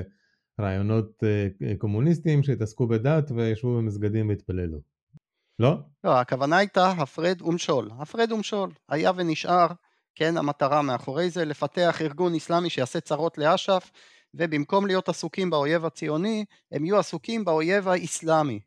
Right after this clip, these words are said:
Speaker 2: כן, האסלאמיסטי יותר נכון, שזה האחים המוסלמים. וה-, המפלצת הקטנה הזאת, כן, ה-, אה, האחים המוסלמים, הפכה, הלכה וגדלה להיות מפלצת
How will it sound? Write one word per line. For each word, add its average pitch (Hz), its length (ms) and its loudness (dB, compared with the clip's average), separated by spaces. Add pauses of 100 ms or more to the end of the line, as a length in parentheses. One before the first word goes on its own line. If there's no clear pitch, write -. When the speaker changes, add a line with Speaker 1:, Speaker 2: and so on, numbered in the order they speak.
(120)
Speaker 2:
כן, 151 200 -6
האסלאמיסטי 131 680 -4
יותר 117 280 -8
נכון, 147 420 -4 (480)
שזה 180 360 0
האחים 165 260 2
המוסלמים. 135 600 -6
וה-, 175 320 2 (200)
המפלצת 135 1120 -4
הקטנה 175 440 2
הזאת, 147 340 0
כן, 156 240 -4
ה-, 123 280 -4 (600)
אה, 117 360 -6
האחים - 260 -6
המוסלמים, 160 640 -4
הפכה, 165 440 0
הלכה 139 340 0
וגדלה 156 440 0
להיות 156 340 -4
מפלצת 151 500 -6